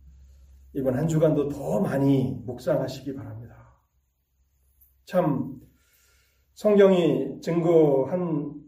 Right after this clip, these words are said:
진리가 아니라면, 믿을 수 없는 참 놀라운 그런 진리인데, 이 진리를 더 많이 묵상하시고, 그래서 충만한 기쁨을 누리시고, 그래서 죄의 시험이 올 때, 유혹이 올 때 이 진리를 생각함으로 또한 넉넉히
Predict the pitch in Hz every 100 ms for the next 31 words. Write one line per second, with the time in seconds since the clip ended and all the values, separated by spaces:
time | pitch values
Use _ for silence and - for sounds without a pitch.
0 | - 147 151 156 127 123 131 127 120 -
1 | - - 123 139 170 160 160 107 113 139
2 | 143 110 - - - _ - 165 127 139
3 | 151 160 160 143 123 120 117 - 117 117
4 | 107 110 - - _ _ 120 113 113 113
5 | 117 117 - - 143 131 127 120 147 180
6 | - - _ _ _ 110 - 131 120 123
7 | - 127 127 143 143 - - 120 127 -
8 | 214 190 165 160 151 143 139 135 123 131
9 | - 147 151 160 - - _ _ _ _
10 | _ - 131 135 123 117 - - _ -
11 | 143 143 143 139 - 202 196 165 127 127
12 | 113 107 - 139 139 131 127 113 - 120
13 | 120 147 127 - 123 120 120 170 160 139
14 | 147 127 123 147 196 - 139 117 113 147
15 | 180 175 - 156 127 95 -